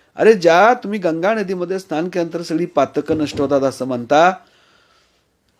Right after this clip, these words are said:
म्हणजे तुकाराम महाराज म्हणतात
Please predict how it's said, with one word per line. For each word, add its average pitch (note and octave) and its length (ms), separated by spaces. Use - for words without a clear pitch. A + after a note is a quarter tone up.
म्हणजे A3+ 460
तुकाराम G3 360
महाराज G#3 220
म्हणतात D#3 480